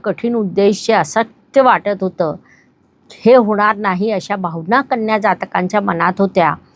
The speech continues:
तशा घटना अचानक घडतील आणि त्या कन्या जातकांसाठी आनंददायक असतील. वक्री असणारे शनिदेव मधल्या काळात नोकरीत अडकलेले प्रमोशन देखील प्राप्त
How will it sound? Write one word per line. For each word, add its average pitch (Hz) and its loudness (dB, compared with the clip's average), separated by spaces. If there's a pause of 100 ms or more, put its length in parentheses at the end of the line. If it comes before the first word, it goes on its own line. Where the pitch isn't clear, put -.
(520)
तशा 285 4
घटना 247 0
अचानक 220 -2
घडतील 185 0
आणि 180 -2
त्या 196 4
कन्या 190 0
जातकांसाठी 165 -2
आनंददायक 190 2
असतील. - -12 (920)
वक्री 277 0
असणारे 262 2 (520)
शनिदेव 226 2
मधल्या 190 2
काळात 160 0 (520)
नोकरीत 247 2
अडकलेले 196 2
प्रमोशन 185 -2
देखील 208 -2
प्राप्त 175 -4